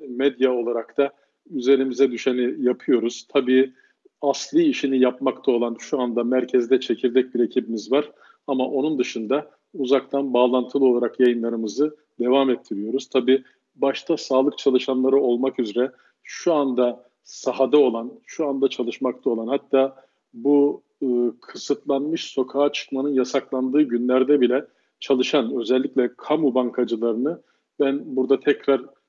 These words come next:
şükranla anmak istiyorum. Bugün birkaç tanesiyle konuşmak durumunda kaldık. Bu dönemde böylesi bir dönem.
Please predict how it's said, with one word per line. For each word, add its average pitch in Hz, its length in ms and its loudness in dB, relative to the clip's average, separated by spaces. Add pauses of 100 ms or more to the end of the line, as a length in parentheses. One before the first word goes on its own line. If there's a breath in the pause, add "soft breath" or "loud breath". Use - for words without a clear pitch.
şükranla 135 560 -2
anmak 131 380 -2
istiyorum. 113 480 -4
Bugün 123 260 0
birkaç 123 260 -2
tanesiyle 123 420 -2
konuşmak 123 500 -8
durumunda 113 380 -4
kaldık. 113 380 -4 (460)
Bu 160 120 0
dönemde 135 640 2
böylesi 135 440 4
bir 107 60 -2
dönem. 131 320 -6